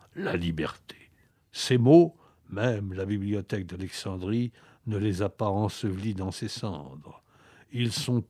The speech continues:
autant de phénix, les mots lourds de sens, légers de nuances, doués de beauté,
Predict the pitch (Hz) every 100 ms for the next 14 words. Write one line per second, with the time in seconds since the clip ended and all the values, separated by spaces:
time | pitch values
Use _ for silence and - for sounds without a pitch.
0 | 139 147 - - 143 139 127 _ _ 107
1 | 95 - - 123 113 117 - - - _
2 | _ _ - 104 104 113 110 - 104 120
3 | 127 90 78 90 - 95 110 123 117 -
4 | - _ - _ - 101 101 113 90 104
5 | 95 92 95 90 110 117 127 - - -
6 | - - 117 113 110 104 92 82 92 95
7 | - 92 113